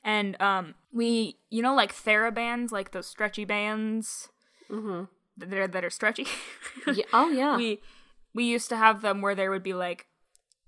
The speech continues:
Speaker 1: you would stick your foot in one side and stick your other foot in the other side, and you would do, like,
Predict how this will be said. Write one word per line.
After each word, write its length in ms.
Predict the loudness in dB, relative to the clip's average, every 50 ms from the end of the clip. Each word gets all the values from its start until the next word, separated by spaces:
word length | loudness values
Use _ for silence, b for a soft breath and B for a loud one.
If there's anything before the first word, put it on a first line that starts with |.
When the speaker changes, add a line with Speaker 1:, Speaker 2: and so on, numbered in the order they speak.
| -20 _ -20
Speaker 1:
you 220 | -16 -10 -8 -4 -2
would 220 | -2 -2 -2 -6
stick 300 | -8 -2 -2 -2 -2 0 -4
your 80 | -6
foot 300 | -6 2 4 4 4 4 2
in 140 | -4 -4 -2
one 160 | -2 -4 -4
side 220 | -4 -4 -4 -4
and 100 | -4 -6 -8
stick 220 | -8 -8 -6 -4
your 80 | -4 -4
other 140 | -4 -4 -4
foot 140 | -4 -6
in 60 | -6 -6
the 80 | -6
other 160 | -4 -4 -4
side, 280 | -4 -2 -4 -4 -2 -4
and 120 | -6 -8
you 60 | -8 -8
would 120 | -8 -6
do, 140 | -6 -6 -6
like, 300 | -4 -6 -6 -8 -10